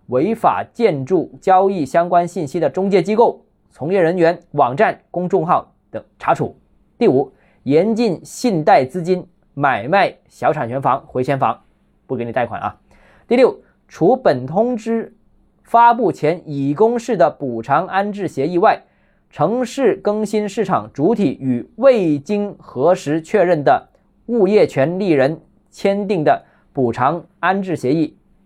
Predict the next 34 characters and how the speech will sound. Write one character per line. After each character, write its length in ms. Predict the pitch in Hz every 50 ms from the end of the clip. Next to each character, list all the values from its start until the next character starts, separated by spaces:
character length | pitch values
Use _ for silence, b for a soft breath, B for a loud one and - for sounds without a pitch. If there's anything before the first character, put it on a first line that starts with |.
| _ _
不 160 | 254 240 175
予 240 | 131 123 143 190 202
以 120 | 160 127
备 160 | 131 180 175
案。 200 | 190 180 147 - _ _ _ _ _ -
那 80 | 196
这 180 | 180 262 262 226
个 180 | 175 160 - - -
啊， 140 | 117 113 101
说 140 | - - 156
明 120 | 151 147
什 120 | 139 131 104
么 80 | 110
呢？ 100 | 120 123
首 140 | - - 139
先 100 | 185 226
第 100 | 240 247
一 40 | 233
个 80 | 226
就 100 | 196 196
彻 320 | 190 190 - - 269 247 208
底 340 | 165 147 131 131 127 - _ _
整 220 | - 139 170 208
理 120 | 208 165 120
小 240 | - - 127 143
产 240 | 190 - 180 131 107
权 200 | 107 120 131 151
房 180 | 147 139 135 147
已 80 | 120
经 160 | 110 120 139 135
是 60 | 135
开 160 | - 143 139
始 140 | 135 131 -
了。 160 | 101 98 -